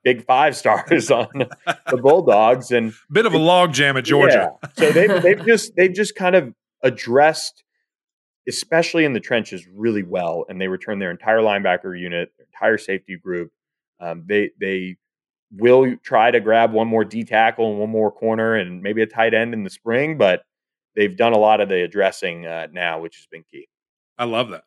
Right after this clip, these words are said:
Speaker 2: I love that. What, what, what's the difference? You know, I, I, I like what you said there of ten and two or six and six. Like, what swings that? Is it health, luck? I mean,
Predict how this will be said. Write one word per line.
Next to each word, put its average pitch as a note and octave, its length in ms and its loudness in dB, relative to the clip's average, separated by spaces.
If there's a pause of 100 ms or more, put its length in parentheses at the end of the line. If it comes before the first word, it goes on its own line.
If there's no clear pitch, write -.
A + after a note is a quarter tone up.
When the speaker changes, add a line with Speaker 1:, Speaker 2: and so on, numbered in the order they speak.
Speaker 2:
I C3 100 -4
love C3+ 200 2
that. A#2 140 -6
What, F3 160 -2
what, F3 240 0
what's A3+ 220 0
the B3+ 120 -4
difference? C3 680 -4
You D3 160 -4
know, C3+ 200 -4
I, C3+ 340 -4
I, B2 180 -14
I B2+ 60 -10
like C#3+ 260 -2
what C3 140 -2
you A#2 60 -8
said C#3+ 260 -2
there A#2+ 180 0
of G#2+ 260 -10
ten D#3+ 160 0
and C#3 120 -2
two D#3+ 180 0
or B2+ 60 0
six - 280 -4
and A#2+ 100 -14
six. F3 240 -8
Like, C3+ 260 -2
what D#3 240 -2
swings D3+ 420 -4
that? F#2+ 240 -14
Is A#2+ 140 -6
it A2+ 160 -8 (300)
health, F3+ 480 -4 (100)
luck? F3 380 -2
I C#3+ 60 -14
mean, C#3+ 240 -6